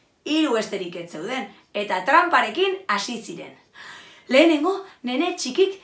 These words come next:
zeharkatu zuen enborra. Eta hartzak ikusi zuenean, esan zion, "Eh, itxaron, jan behar zaitu dela." "Ez, mesedez, ez nazazu jan,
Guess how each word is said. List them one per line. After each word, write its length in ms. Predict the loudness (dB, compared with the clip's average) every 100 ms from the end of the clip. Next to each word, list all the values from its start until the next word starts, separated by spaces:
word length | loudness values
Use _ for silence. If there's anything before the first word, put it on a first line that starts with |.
| -12
zeharkatu 680 | -8 -2 2 2 0 -6 -8
zuen 340 | -8 -4 -4 -6 -16 -14
enborra. 560 | -10 -6 -6 -6 -10 -16 _ _ -18
Eta 220 | -8 -2
hartzak 300 | -2 -2 -10 -12
ikusi 320 | -10 -6 -6
zuenean, 640 | -6 -4 0 4 4 4 -2 -14
esan 300 | -12 -10 -10
zion, 240 | -10 -8
"Eh, 800 | 4 10 10 10 8 6 4 2 -6 -8
itxaron, 840 | -6 -2 0 2 4 6 6 4 -4 -12 -18 -10 4
jan 280 | 4 4
behar 220 | 2 2 0
zaitu 400 | 0 0 0 2
dela." 600 | 4 6 6 4 0 -8 _ _ _
"Ez, 140 | -12 -8
mesedez, 520 | -6 -6 -4 -4 -6 -16 -12 -2
ez 180 | 0 0
nazazu 400 | 0 2 0 -2
jan, 200 | -4 -6